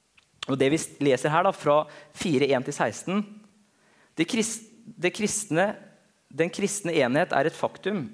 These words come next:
Vi holder sammen av en felles tro, et felles liv, en felles lo-, lojalitet, et felles mål.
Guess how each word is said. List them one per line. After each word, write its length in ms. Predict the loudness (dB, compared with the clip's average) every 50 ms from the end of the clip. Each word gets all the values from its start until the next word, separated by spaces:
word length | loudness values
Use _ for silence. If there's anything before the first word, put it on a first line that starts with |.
| -16 -18 _
Vi 160 | -6 -4 -2
holder 240 | 0 0 0 0 -2
sammen 480 | -2 0 0 0 0 0 -2 0 0 0
av 80 | 0
en 120 | 0 -2 -6
felles 420 | -4 -4 -2 0 0 -2 -2 -2
tro, 220 | -2 -2 -2 -2 -2 -4 -8
et 160 | -10 -10 -10
felles 400 | -4 -2 -2 0 0 -2 -6 -6 -2 0
liv, 240 | 0 0 0 -2 -6 -14 -20 -14 -10
en 120 | -8 -8 -4
felles 500 | -2 -2 -2 -2 -2 -4 -4 -6 -8 -12 -16 -20 -20 -20 -20 -20 -14 -4
lo-, 320 | 0 2 2 4 4 4 2 2 0 0 2
lojalitet, 800 | 2 2 4 4 2 2 2 0 -2 0 0 0 0 -2 -4 -8
et 120 | -10 -10 -4
felles 360 | -2 -2 0 0 -2 -4 -2 0
mål. 280 | 0 0 0 0 -2